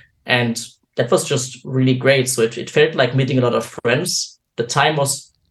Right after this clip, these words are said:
obviously short, so I would have loved to be there for longer, but that's always with these events. So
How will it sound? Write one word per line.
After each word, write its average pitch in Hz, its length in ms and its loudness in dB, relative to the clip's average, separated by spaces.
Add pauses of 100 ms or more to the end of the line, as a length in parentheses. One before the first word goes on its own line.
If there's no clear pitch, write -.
(140)
obviously 160 420 0
short, 131 380 2
so - 240 -6
I 123 80 0
would 110 160 0
have 127 400 -2
loved 123 380 -2
to 131 60 -4
be 123 140 -4
there 113 240 2
for 113 240 0
longer, 120 460 2
but - 360 -2 (460)
that's - 220 0
always 127 440 2
with - 120 -10
these 120 200 -4
events. 113 460 0
So 107 340 -4